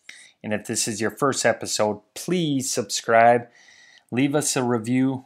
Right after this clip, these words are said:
Reviews help us spread the message about chiropractic and the location, analysis, and correction of vertebral subluxation.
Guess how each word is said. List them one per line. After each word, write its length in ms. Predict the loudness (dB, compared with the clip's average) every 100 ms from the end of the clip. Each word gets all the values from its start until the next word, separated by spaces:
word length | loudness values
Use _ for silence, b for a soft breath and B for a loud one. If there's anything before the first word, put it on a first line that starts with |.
| -6
Reviews 460 | -4 0 -2 0
help 220 | 2 2 0
us 140 | -2
spread 440 | -2 2 2 4
the 80 | 2
message 520 | 2 2 2 -2 -2
about 400 | 0 4 2 2
chiropractic 1000 | -2 0 0 0 -2 -2 _ -2 -2 -4 -18 _
and 180 | -6 -4
the 60 | -2
location, 840 | -2 -4 -4 -4 -4 -2 -4 -4 b b b -4
analysis, 800 | 2 2 2 0 -2 -2 -4 -8
and 320 | -8 -6 -6 -4
correction 520 | -2 0 -2 -4 -4
of 120 | -4
vertebral 520 | -8 -8 -8 -4 -4
subluxation. 920 | -2 -2 -2 -8 -6 -6 -6 -8 -10